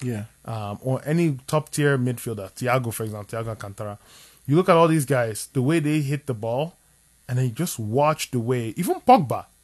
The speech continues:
Speaker 2: like, Pogba was also
Speaker 1: Yeah, yeah.
Speaker 2: very good at,
Speaker 1: Oh,
Speaker 2: like,
Speaker 1: yeah.
Speaker 2: connecting
Speaker 1: Qua-,
Speaker 2: with the
Speaker 1: yeah,
Speaker 2: football.
Speaker 1: that was very good quality.
Speaker 2: You know,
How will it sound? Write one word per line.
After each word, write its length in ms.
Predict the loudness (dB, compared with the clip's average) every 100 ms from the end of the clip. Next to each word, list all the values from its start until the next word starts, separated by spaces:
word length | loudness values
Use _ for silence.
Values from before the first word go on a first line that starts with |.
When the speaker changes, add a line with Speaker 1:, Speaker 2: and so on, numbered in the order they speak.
| -6
Speaker 2:
like, 160 | -6 -4 -2
Pogba 240 | 2 4
was 140 | 4 2
also 300 | 2 2 2
Speaker 1:
Yeah, 40 | 2
yeah. 60 |
Speaker 2:
very 180 | 2 2
good 220 | 4 4
at, 100 | 2
Speaker 1:
Oh, 60 | -2
Speaker 2:
like, 140 | -4
Speaker 1:
yeah. 40 | -4
Speaker 2:
connecting 320 | -2 0 0
Speaker 1:
Qua-, 0 |
Speaker 2:
with 80 | -2
the 60 | -2
Speaker 1:
yeah, 60 |
Speaker 2:
football. 220 | -4 -4
Speaker 1:
that 60 | -4
was 80 | -4
very 140 | -4 -4
good 120 | -6
quality. 200 | -2 0
Speaker 2:
You 60 |
know, 180 | 0 -2